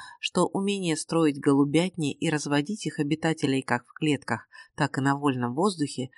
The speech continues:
обитатели Древней Галлии позаимствовали у римских поселенцев. В средние века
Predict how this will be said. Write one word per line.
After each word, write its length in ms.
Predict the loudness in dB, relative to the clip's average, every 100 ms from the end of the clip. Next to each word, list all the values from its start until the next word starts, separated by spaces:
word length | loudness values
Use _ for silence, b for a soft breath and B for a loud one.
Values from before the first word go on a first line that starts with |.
| B B
обитатели 680 | 0 2 2 2 0 2 0
Древней 500 | 4 4 4 0 -2
Галлии 460 | 2 2 4 2 0
позаимствовали 1080 | -2 0 0 -2 -4 -4 0 2 2 0 0
у 100 | 0
римских 580 | 0 -2 -4 -6 -8 -2
поселенцев. 720 | -2 0 0 0 -4 -10 -14 _ _ _ _ _ _ _ _ _ _ _
В 60 | -12
средние 500 | -2 0 2 0 -2
века 360 | -4 0 -2